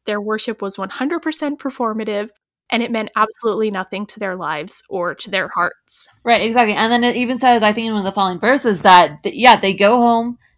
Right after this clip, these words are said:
Speaker 2: they climb down off the tower, they go home and forget about all of that until the next week.
Speaker 1: Yeah, and they never mention God or the gospel or anything else about their religion until the next time they do it.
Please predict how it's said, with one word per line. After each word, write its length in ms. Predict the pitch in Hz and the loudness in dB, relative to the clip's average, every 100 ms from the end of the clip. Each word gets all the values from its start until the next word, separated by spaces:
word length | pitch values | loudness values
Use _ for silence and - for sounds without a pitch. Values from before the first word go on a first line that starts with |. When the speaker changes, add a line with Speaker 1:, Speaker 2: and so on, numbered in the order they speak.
| _ 220 | _ 2
Speaker 2:
they 200 | 202 196 | 2 2
climb 280 | 226 220 | 0 2
down 160 | 214 208 | 4 4
off 100 | 202 | 2
the 80 | 208 | 2
tower, 280 | 214 190 190 | 4 4 4
they 200 | 202 214 | 2 2
go 180 | 202 | 2
home 360 | 190 185 180 170 - | 4 4 2 -2 -6
and 280 | 175 170 185 | -4 -4 -4
forget 280 | 196 180 | -2 0
about 240 | 170 170 170 | 4 4 4
all 180 | 165 156 | 2 2
of 60 | |
that 240 | 151 147 165 | 0 0 -2
until 240 | 170 175 | -4 -6
the 100 | 156 | -4
next 320 | 143 - - | -8 -10 -14
week. 420 | 156 - - _ _ _ _ _ _ - | -12 -12 -14 _ _ _ _ _ _ 2
Speaker 1:
Yeah, 200 | 240 220 | 4 6
and 120 | 220 | 4
they 100 | 208 | 2
never 280 | 214 220 233 | 0 0 0
mention 640 | 226 220 - 214 208 208 - _ | 0 -2 -4 -6 -6 -8 -12 _
God 440 | 285 285 269 262 - | 0 2 2 0 -4
or 300 | 220 214 208 | -4 -4 -6
the 100 | 214 | -2
gospel 640 | 233 233 233 - 226 220 - | 0 0 -2 -6 -4 -4 -4
or 180 | 202 - | -4 -2
anything 340 | 240 247 247 | -4 -4 -4
else 540 | 196 196 208 - - _ _ _ _ | -4 -4 -6 -12 -18 _ _ _ _
about 280 | - 202 202 | -8 -6 -6
their 120 | 202 | -6
religion 600 | 190 185 180 185 175 180 180 _ 233 | -4 -4 -6 -8 -12 -12 -18 _ -8
until 360 | 220 - 214 | -8 -6 -6
the 100 | 202 | -4
next 220 | 175 - - | -4 -4 -6
time 160 | 202 | -4
they 100 | 202 | -4
do 120 | 190 | -6
it. 160 | 170 | -8